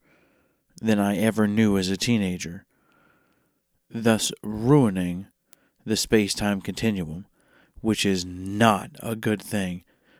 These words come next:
We're talking about alternate futures. We're talking about me, as we know him, no longer existing. Now, if I knew these things as a teenager,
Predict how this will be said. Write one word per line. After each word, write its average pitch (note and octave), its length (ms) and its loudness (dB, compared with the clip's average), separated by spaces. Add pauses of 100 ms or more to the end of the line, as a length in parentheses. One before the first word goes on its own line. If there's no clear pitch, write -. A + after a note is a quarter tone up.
(140)
We're G#2+ 140 0
talking C3+ 460 0
about G#2 220 0
alternate G2+ 480 -2
futures. G2 480 -2
We're G2 100 -4
talking A#2+ 340 0
about G2 380 -2
me, A2 560 0 (100)
as F#2+ 220 -6
we B2 180 0
know F#2+ 300 -2
him, G2+ 160 -10 (640)
no A2+ 220 4
longer A2 500 4
existing. G2+ 680 -4 (800)
Now, A2 160 0
if A2 140 -4
I A#2 120 2
knew A#2+ 320 0
these A2 280 -2
things F#2+ 400 -4
as F#2 120 -10
a F2+ 80 -6
teenager, F2 760 -6